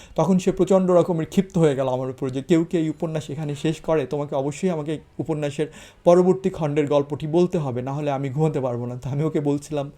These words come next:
যে, "না, সেটি তো আমার অন্য পাঠকদের প্রতি অ-, অন্যায় হয়ে যাবে, যারা বইটি পড়েছে, তুমি তো বইটি এখনও পড়োনি, তারা তো যেটি জানার জন্য উদ্গ্রীব।"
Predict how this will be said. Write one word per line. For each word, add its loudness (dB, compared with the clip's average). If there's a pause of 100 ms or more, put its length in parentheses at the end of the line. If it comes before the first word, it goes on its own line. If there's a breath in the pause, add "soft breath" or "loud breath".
(520 loud breath)
যে, -2
"না, -4
সেটি -4
তো -2
আমার 0
অন্য 0
পাঠকদের -4
প্রতি -6
অ-, -10 (400)
অন্যায় 4
হয়ে -2
যাবে, -6 (200)
যারা 2
বইটি 0
পড়েছে, 0
তুমি -8
তো -4
বইটি 0
এখনও -2
পড়োনি, 2
তারা -2
তো -4
যেটি -6
জানার -2
জন্য -4
উদ্গ্রীব।" 0